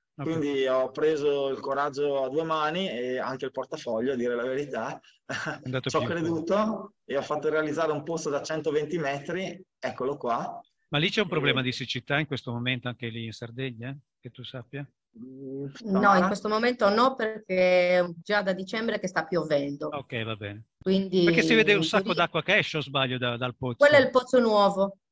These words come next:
Speaker 1: Sì, ma è acqua
Speaker 2: No,
Speaker 1: quella che si
Speaker 2: ecco.
Speaker 1: vede nell'immagine?
Speaker 2: Quell'acqua
Speaker 3: Eh,
Speaker 2: lì
Speaker 3: sì.
Speaker 2: l'abbiamo presa a centoventi metri di profondità.
Speaker 1: Quindi c'è, quindi una sorgente più abbondante, insomma, quindi ampiamente
Speaker 2: Mm.
Speaker 1: sufficiente per il vigneto.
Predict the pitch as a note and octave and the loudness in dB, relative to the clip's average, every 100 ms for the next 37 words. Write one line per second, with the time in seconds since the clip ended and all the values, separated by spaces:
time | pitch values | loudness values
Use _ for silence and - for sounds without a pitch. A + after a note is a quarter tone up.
0 | _ F#3 D3+ D3 F3+ E3 D3+ C#3 C3 C#3+ | _ 0 4 4 4 4 4 2 0 -2
1 | D#3 C3+ C3 C3+ B2+ B2+ B2 A2 A#2+ C3 | -2 -2 -2 0 0 0 -2 -2 -4 -4
2 | - _ _ - D3 E3 - E3+ F3+ F#3 | -10 _ _ -2 2 2 2 0 2 2
3 | E3 E3 E3 D#3+ E3 E3+ E3 E3+ - D#3 | 2 0 2 0 2 0 0 -2 -6 -4
4 | D#3 D#3 C#3+ D3 C#3+ D3 C3 C#3 C#3 B2+ | -2 0 0 -2 -4 -4 -2 -2 -4 -4
5 | C3 A#2 A2+ C3 A2 - - C3 C#3 _ | 0 0 0 -4 -4 -8 -10 -10 -10 _
6 | _ _ _ _ _ D#3 D3+ C#3+ - D#3 | _ _ _ _ _ 0 2 0 2 2
7 | D3 - E3 D#3+ C#3+ D3 C#3+ D#3 D3 D3 | 2 -4 -6 -4 -4 -4 -4 -6 -2 0
8 | D3 D3+ C#3+ C#3 C3+ C#3 C#3+ B2+ B2 - | 0 0 0 0 -2 0 0 0 -2 -10
9 | A#2 C3 B2 C3 B2+ B2 B2 B2+ B2+ C3 | -10 -8 -8 -8 -6 -6 -4 -4 -2 -6
10 | C3 - - B2+ - C3+ - C3 C3 B2 | -8 -12 -10 -10 -4 -4 -4 -10 -8 -10
11 | B2 A#2+ A#2+ B2 | -10 -12 -12 -12